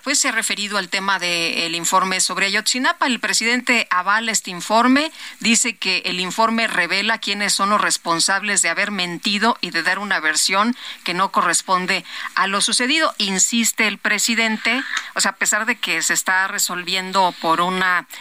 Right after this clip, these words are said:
autoridad autónoma y que se está haciendo todo el proceso, insiste el presidente en decir que armaron una falsedad, incluso, incluso torturando, es lo que dice el presidente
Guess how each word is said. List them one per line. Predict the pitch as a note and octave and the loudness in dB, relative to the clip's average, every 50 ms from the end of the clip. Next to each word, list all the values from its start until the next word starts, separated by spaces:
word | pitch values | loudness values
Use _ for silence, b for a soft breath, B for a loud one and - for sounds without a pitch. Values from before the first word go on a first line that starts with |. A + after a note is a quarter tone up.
| B | B
autoridad | B - F#3 F3+ E3+ - F3 E3 E3+ F3 F#3 F3+ | B -2 -2 -2 -2 -6 -4 -2 0 0 0 0
autónoma | F#3 F3+ E3+ - - F#3 F3 F3 F3 F3 F3+ F3 E3+ | -2 -4 -4 -4 -2 0 0 2 2 2 0 0 -2
y | E3 | -2
que | - - D#3+ E3 - | -4 -6 -6 -2 -2
se | - F3 | 0 0
está | D#3 - - | 0 -2 -2
haciendo | - - - - F#3+ F#3+ F#3+ F#3+ | -2 0 0 -2 -2 -2 -4 -4
todo | F#3+ - F#3 F#3 | 0 2 2 2
el | F#3 F3+ | 0 0
proceso, | - F#3+ F#3+ F#3+ - - F#3+ E3+ - A#3 B3 B B B B B | 0 0 0 2 2 0 2 2 2 0 0 B B B B B
insiste | B F3 E3+ E3 - G3+ F3+ - - G3+ | B -2 0 0 0 0 0 -4 -4 -4
el | F#3 | -4
presidente | - G#3 F#3 F#3 - G3+ F#3+ G3 F#3+ F#3+ - - A3 A3+ B3+ B B B B B B B B | 0 0 0 0 0 0 0 -2 -2 -2 -2 -2 0 0 0 B B B B B B B B
en | - E3 E3 E3 | -4 -4 -2 -2
decir | D#3+ F3 F3 - - G#3+ A3+ A#3+ | 0 0 2 2 2 2 0 0
que | - - | 0 0
armaron | F3 E3+ E3 F3 F#3 G3 G3+ G#3 G#3 G#3 - - - | -2 -2 0 0 0 0 0 0 -2 -4 -6 -8 -4
una | F#3+ G#3 G3+ G3+ G3 - - | -2 0 2 0 0 -2 -4
falsedad, | - - - F#3 E3+ E3+ D#3+ - - F3+ F3 F#3 G#3+ B3 C#4 C4 - B B B B B B - | -10 -6 -2 -2 0 0 0 0 0 0 0 0 2 0 0 -2 -8 B B B B B B -8
incluso, | - F3+ F3+ - - - A#3 C#4+ D#4 C#4+ - - F4+ C5+ - - - - - - - - | -6 -6 -6 -4 2 4 4 4 4 4 2 2 0 0 -2 -10 -20 -20 -20 -16 -6 -4
incluso | F#3+ F#3 F3+ - A3 A#3+ A#3 - B3 - | -2 -2 -2 0 0 0 2 0 0 0
torturando, | - F3+ E3+ - - - D#3+ E3 E3 E3+ E3 D#3 - - - - | 0 -2 -2 -2 -2 -4 -2 -2 -2 -2 -6 -10 -12 -14 -8 -6
es | F#3+ E3+ | -4 -4
lo | F3+ F3 - | -4 -4 -4
que | - C#3+ | -4 -4
dice | D3+ D#3+ - - | 0 0 0 -2
el | D3+ D3 | -2 -4
presidente | - D#3+ D3+ - - D3 D#3 D#3 E3+ E3+ - E3 E3+ | -4 -2 0 0 0 -2 -2 -4 -4 -4 -6 -8 -8